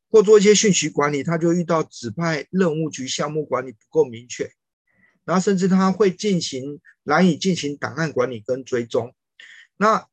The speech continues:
nine虽然有提供你空间啊，可是啊，如果别人传给你的话，你没有把你的档案存到Keep，K E E P，Keep，那nine的部分提供每个人都有免费的一个类似云端硬碟，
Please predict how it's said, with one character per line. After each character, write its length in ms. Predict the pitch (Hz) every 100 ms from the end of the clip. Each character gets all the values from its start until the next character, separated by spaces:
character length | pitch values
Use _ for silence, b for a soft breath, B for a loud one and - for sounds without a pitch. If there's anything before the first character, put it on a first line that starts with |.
| -
nine 240 | 269 202
虽 160 | 185 254
然 80 |
有 100 | 240
提 200 | 165 160
供 200 | 165 196
你 80 | 160
空 260 | 120 170 165
间 220 | 160 156
啊， 140 | 151
可 120 | 147 131
是 200 | 113 175
啊， 160 | 143
如 120 | 135
果 120 | 190 170
别 180 | 151
人 80 | 151
传 220 | 151 131
给 140 | 135 139
你 120 | 127
的 160 | 110 110
话， 280 | 151 120 B B B _
你 140 | 156
没 100 | 156
有 100 | 208
把 220 | 208 - 156
你 140 | 165
的 160 | 135 123
档 180 | 120
案 160 | 127 151
存 180 | - 135
到 140 | 151
Keep，K 1300 | 143 - 185 - - _ _ _ _ _ - 185 175 -
E 120 | 175
E 260 | 175 175
P，Keep， 640 | 170 - 165 - 196 - - _ _
那 400 | 180 180 165 147
nine 240 | 185 202 160
的 100 | 139
部 160 | 160
分 120 | 165
提 140 | 147 139
供 160 | 147
每 160 | 139 117
个 140 | 107
人 180 | 113 107
都 160 | 131 143
有 60 |
免 200 | 117 104
费 200 | 104 147
的 120 | 117 110
一 120 | 123
个 280 | 127 117 104 b b b
类 160 | - 196
似 180 | 185 190
云 180 | 143 147
端 220 | 160 165
硬 120 | 170
碟， 300 | 147 120 120